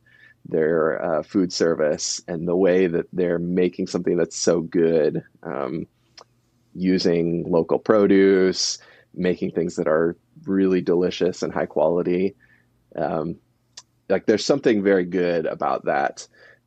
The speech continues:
At the same time, it's not an access that is,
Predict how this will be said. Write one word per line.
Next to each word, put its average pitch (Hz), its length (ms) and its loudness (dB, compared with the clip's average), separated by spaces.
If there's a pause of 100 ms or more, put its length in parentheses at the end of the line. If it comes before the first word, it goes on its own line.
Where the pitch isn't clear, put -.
(120)
At - 160 0
the 123 80 2
same 233 260 0
time, 101 420 0
it's - 220 -6
not 120 560 -2
an 104 160 -4
access - 880 -2
that 90 340 -2
is, 90 760 -4